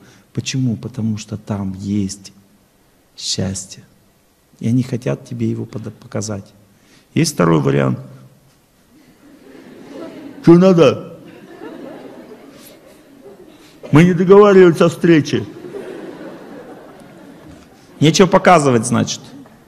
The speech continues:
Итак, дома должен быть ал-, алтарь. Смотрите, есть объект поклонения.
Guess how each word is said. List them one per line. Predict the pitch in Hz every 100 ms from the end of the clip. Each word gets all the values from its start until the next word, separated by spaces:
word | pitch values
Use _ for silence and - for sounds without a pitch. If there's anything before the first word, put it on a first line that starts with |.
| _ _ -
Итак, | - 180 180 - -
дома | 131 175 151
должен | 151 151 147 131
быть | 135
ал-, | 135 127
алтарь. | 110 110 107 110 104
Смотрите, | - 143 156 131 127
есть | 156 247 -
объект | 143 175 185
поклонения. | 147 - 127 113 101 101